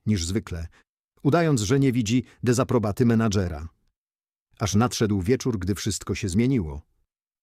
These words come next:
Mężczyzna wyglądał na słabszego niż zwykle.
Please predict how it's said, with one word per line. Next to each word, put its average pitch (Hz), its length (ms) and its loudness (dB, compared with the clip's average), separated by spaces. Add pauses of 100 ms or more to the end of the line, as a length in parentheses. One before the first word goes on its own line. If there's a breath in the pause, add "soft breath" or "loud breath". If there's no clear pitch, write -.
(100)
Mężczyzna 98 680 0
wyglądał 95 480 0
na 90 100 0
słabszego 85 520 -4
niż 80 200 -2
zwykle. 82 440 -8